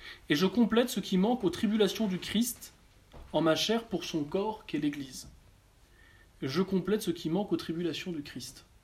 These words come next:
C'est quand même, euh, très provocateur d'écrire ça. Et on va comprendre ce que cela signifie.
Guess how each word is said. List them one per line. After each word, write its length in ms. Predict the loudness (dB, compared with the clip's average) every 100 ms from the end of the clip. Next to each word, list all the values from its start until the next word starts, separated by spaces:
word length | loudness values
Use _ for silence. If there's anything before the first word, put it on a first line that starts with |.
| -20 -20 -20 _
C'est 220 | -16 -12
quand 100 | -6
même, 180 | -2 -2
euh, 60 | -4 -12 -20 -20 _ _ -20 -20 _ -20 -20
très 500 | -14 -10 -10 -12 -18 -20 _ -8
provocateur 600 | -4 -2 0 0 -2 -6
d'écrire 300 | -8 -10 -12
ça. 200 | -12 -12 -16 -20 -20 -20 -18 -14 -14 -18 -12
Et 100 | -6
on 40 | -2
va 100 | -2
comprendre 320 | -2 -2 -4
ce 60 | -4
que 80 |
cela 220 | -6 -4 -4
signifie. 680 | -2 -2 -2 -4 -10 -12